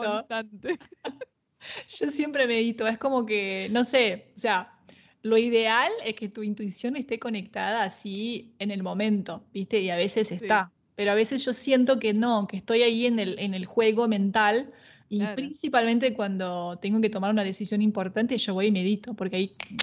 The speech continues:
Speaker 2: clean,
Speaker 1: Sí, sí,
Speaker 2: viene
Speaker 1: sí,
Speaker 2: la
Speaker 1: sí,
Speaker 2: cosa.
Speaker 1: sí.
Speaker 2: Y es eso
Speaker 1: Eso
Speaker 2: lo que
Speaker 1: en el embarazo a full,
Speaker 2: A
Speaker 1: a full.
Speaker 2: full, a full. O sea, es tu, es tu brújula.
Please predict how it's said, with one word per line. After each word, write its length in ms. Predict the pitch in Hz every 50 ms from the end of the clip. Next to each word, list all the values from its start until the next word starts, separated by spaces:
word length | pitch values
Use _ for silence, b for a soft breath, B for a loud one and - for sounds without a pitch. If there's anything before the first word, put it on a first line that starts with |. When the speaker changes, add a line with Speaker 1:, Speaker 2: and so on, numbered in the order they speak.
| - - - -
Speaker 2:
clean, 340 | - 240 226 214 196 185 175
Speaker 1:
Sí, 60 | 175
sí, 40 | 180
Speaker 2:
viene 320 | 190 208 214 208 202 196 190
Speaker 1:
sí, 40 |
Speaker 2:
la 80 | 185 190
Speaker 1:
sí, 40 | 185
Speaker 2:
cosa. 440 | 190 208 208 196 240 226 190 196 - _ _ _
Speaker 1:
sí. 240 | - - - - -
Speaker 2:
Y 140 | - 247 247
es 100 | 254 262
eso 140 | 285 262 320
Speaker 1:
Eso 120 | 302 269
Speaker 2:
lo 60 | 226 220
que 60 | 220
Speaker 1:
en 60 | 202
el 80 | 202 196
embarazo 540 | 190 190 190 196 190 202 226 233 - 269
a 60 | 220 208
full, 380 | _ _ - 208 202 190 175 - _ _
Speaker 2:
A 120 | - 226 214 226
Speaker 1:
a 20 |
full. 160 | 220 - 254 277
Speaker 2:
full, 280 | 302 311 294 262 220 190 180 -
a 160 | 202 196 196
full. 340 | - - 247 254 262 240 202
O 80 | 202
sea, 160 | - - 226
es 380 | - - - - 285 277 277 -
tu, 240 | - 330 311 269 277
es 160 | 254 220 - -
tu 800 | - 285 269 247 233 220 208 202 196 190 190 185 180 - - - - _ -
brújula. 680 | 202 196 - 233 285 277 - 381 403 415 427 415